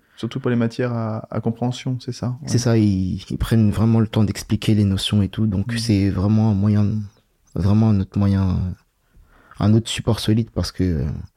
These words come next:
Speaker 2: je pense que tu sais, euh, moi comme toi, que à quel point c'est compliqué de trouver le support sur lequel on est à l'aise, euh,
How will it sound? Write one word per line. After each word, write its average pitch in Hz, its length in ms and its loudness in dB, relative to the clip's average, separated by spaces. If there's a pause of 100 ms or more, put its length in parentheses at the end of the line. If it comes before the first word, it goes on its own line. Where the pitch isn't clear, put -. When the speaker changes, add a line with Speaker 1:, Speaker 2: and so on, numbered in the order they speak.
(260)
Speaker 2:
je - 100 -14
pense 95 200 -2
que 90 240 -2
tu - 160 -6
sais, 95 320 0
euh, 85 140 -2 (100)
moi 90 220 -2
comme 85 180 -4
toi, 101 160 0
que - 300 -6 (220)
à - 60 -6
quel 104 160 -2
point 117 160 0
c'est 101 320 -2 (100)
compliqué 120 600 0 (300)
de 90 380 4
trouver 101 280 0
le 95 60 0
support - 480 -2
sur 95 140 -2
lequel 95 260 0
on 90 120 0
est 90 60 2
à 85 80 2
l'aise, 87 300 0
euh, 82 180 -4